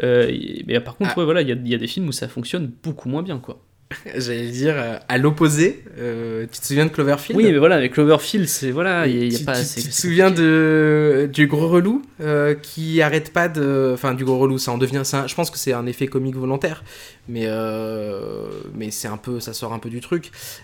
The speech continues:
Speaker 2: Et tu te souviens de ce qu'il arrête pas de dire pour, euh, prétexter, euh, euh,
Speaker 1: Ah, je me
Speaker 2: qu'il
Speaker 1: souviens
Speaker 2: filme en
Speaker 1: plus.
Speaker 2: permanence ?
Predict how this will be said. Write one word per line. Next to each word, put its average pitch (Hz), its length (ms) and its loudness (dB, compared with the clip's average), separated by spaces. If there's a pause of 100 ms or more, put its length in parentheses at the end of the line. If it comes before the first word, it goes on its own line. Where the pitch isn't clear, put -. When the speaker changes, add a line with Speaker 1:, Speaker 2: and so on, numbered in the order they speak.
Speaker 2:
Et 123 100 -6
tu - 160 -14
te - 60 -16
souviens 165 220 0
de 165 100 -2
ce 151 80 -4
qu'il 147 160 -2
arrête 135 200 0
pas 156 140 -2
de 135 80 -6
dire 156 300 -6
pour, 131 280 -6
euh, 123 160 -2
prétexter, 139 600 -8
euh, 135 40 -2
euh, 117 260 -8 (840)
Speaker 1:
Ah, 147 60 -8
je 135 100 -2
me 139 40 0
Speaker 2:
qu'il 127 80 -4
Speaker 1:
souviens 127 260 -4
Speaker 2:
filme 131 120 -6
en 127 40 -6
Speaker 1:
plus. 131 100 -4
Speaker 2:
permanence ? 147 320 -8